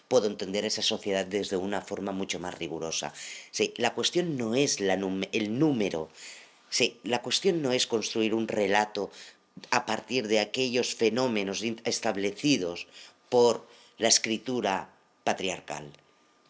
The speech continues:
y donde la mujer nunca estará en el centro del relato porque aquellos hitos conseguidos por las mujeres nunca son los hitos representativos de nuestra historia hegemónica. La cuestión es cambiar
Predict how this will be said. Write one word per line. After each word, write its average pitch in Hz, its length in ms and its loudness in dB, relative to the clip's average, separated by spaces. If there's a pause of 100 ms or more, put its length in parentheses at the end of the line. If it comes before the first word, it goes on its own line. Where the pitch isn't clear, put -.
(140)
y 123 160 4
donde 113 300 6
la 101 100 4
mujer 101 640 0 (600)
nunca 160 420 2
estará 120 320 2
en 110 80 0
el 104 100 -4
centro 107 260 -4
del 98 100 -2
relato 110 320 -2
porque 107 360 0
aquellos 151 680 2
hitos 208 380 2
conseguidos 107 600 -2
por 92 200 -4
las 92 200 -4
mujeres 101 460 -2 (200)
nunca 143 440 2
son 113 320 2
los - 280 2
hitos 98 280 2
representativos 95 720 -2
de 95 60 -6
nuestra 95 260 -4
historia 87 300 -2
hegemónica. 76 560 -8 (280)
La 110 120 2
cuestión 160 260 0
es 151 100 6
cambiar 131 640 2